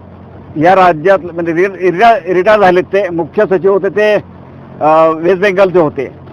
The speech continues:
ते माझी सातत्याने बाजू घेत होते. अजित पवार ऐकत नव्हते, अडीच वर्ष गेल्यानंतर आमचं सरकार गेलं. पण हा विषय आज ना उद्या परत येईल, त्याचा पाठपुरावा मी स्वतः करेन,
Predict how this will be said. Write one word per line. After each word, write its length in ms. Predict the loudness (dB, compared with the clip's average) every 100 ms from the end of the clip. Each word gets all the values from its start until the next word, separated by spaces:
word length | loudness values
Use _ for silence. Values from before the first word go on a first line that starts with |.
| -8
ते 60 |
माझी 240 | -2 -2 -2
सातत्याने 440 | -4 -4 -4 -2
बाजू 260 | 0 0 0
घेत 120 | -2
होते. 240 | -2 -2 -2 -4 -20 -20 -20 -20 -20 -20 -20 -20 -20 -16 -4
अजित 200 | 0 0
पवार 380 | 0 2 4 2 -2 -4
ऐकत 360 | -4 0 -2 0
नव्हते, 540 | -2 0 -4 -4 -18 -20 -20 -20 -20 -20 -20 -20 -20 -20 -20 -8
अडीच 220 | -2 -2 0
वर्ष 220 | 0 2 0 0 -4
गेल्यानंतर 440 | -4 -2 -2 0
आमचं 260 | -2 0 -4
सरकार 280 | -4 -2 -2
गेलं. 300 | 0 0 -2 -6 -20 -20 -20 -20 -10 -4
पण 100 | 0
हा 180 | 2
विषय 300 | 2 2 0 -2 -8 -2
आज 180 | 0 2
ना 80 | 2
उद्या 220 | 2 0
परत 220 | 0 -2 -2
येईल, 260 | 0 0 -2 -18 -20 -18 -4
त्याचा 260 | -2 0 0
पाठपुरावा 440 | 0 -2 -2 -2
मी 120 | -4
स्वतः 320 | -6 -4 -4
करेन, 380 | -2 -2 -2 -2